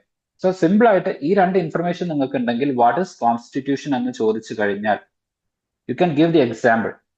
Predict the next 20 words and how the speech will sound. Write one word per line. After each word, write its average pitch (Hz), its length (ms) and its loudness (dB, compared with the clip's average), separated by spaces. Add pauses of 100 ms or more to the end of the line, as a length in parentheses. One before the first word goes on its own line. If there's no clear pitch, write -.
(840)
This 175 100 2
is 175 120 2
the 226 100 0
codified 196 1120 2
fundamental 170 1200 2 (240)
laws 180 260 4 (220)
of 123 200 0
a 117 80 2
nation. 104 420 -6 (440)
Codified 127 760 2 (500)
fundamental 131 800 2 (420)
laws 120 580 2
of 117 180 0
a 107 60 0
nation. 104 420 -6
അതിനെയാണ് 151 440 2
നമ്മൾ 117 220 0
കോൺസ്റ്റിറ്റ്യൂഷൻ 120 1160 -2
എന്ന് 113 140 -2
പറയുന്നത്. 101 480 0